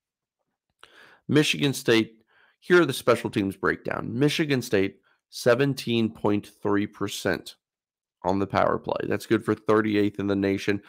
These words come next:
The P K has been struggling. I think Maddie wrote an article about that last weekend. You can find that on my timeline or Maddie Warren's timeline.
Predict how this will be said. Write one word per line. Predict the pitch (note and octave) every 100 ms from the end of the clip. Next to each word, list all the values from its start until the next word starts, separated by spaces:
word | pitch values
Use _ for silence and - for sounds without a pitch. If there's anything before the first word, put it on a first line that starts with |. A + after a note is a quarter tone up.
| - - _
The | A#2+
P | A#2 - G3
K | - C#3
has | B2 A#2
been | G2+
struggling. | F#2 - G2+ A2 B2 B2+ A2 G#2 D#2 -
I | - _ _ _ _ _ _ _ _ _ _ _
think | D3+ C3+
Maddie | A2+ A2 A2+ A2
wrote | G#2+ G#2+ G#2
an | G2+ G2 F#2 -
article | G#2 G2+ G2+ G2+
about | G2 G2 -
that | G2+ G2 G2 _ _
last | G#2+ G2+ G2 -
weekend. | G2+ - G2+ G2
You |
can | G2
find | G2 G2+ G2+
that | G2
on |
my | F#2+ G2+
timeline | G#2 G2 G2+ G2 G2
or | - G2
Maddie | G2+ G#2 G2+
Warren's | G2 G2 G2 -
timeline. | G2 G2 F#2+ G2